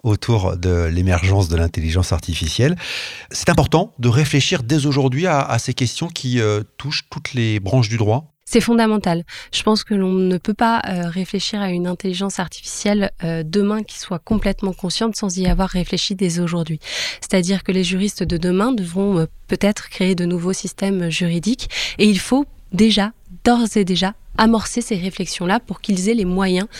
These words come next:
Speaker 2: demain de créer des systèmes juridiques adaptés, euh, à une intelligence artificielle consciente, euh, dans l'avenir.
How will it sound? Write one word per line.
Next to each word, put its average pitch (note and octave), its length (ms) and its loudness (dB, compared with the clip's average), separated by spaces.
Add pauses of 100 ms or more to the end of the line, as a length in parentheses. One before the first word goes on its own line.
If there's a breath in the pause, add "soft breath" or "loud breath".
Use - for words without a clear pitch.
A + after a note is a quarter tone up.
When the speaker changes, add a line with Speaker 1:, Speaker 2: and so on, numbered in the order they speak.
(260 loud breath)
Speaker 2:
demain G3+ 340 4 (100)
de G3 160 4
créer G3+ 340 0
des F#3 320 -2
systèmes F#3+ 420 -6
juridiques E3+ 440 -4 (120)
adaptés, G#3 540 2 (400 loud breath)
euh, E3 400 0
à F#3 140 2
une F3 120 2
intelligence F3 520 -4
artificielle F3 720 -4
consciente, F3 640 -4
euh, D#3+ 100 -4 (520 loud breath)
dans F3+ 100 2
l'avenir. D#3+ 260 0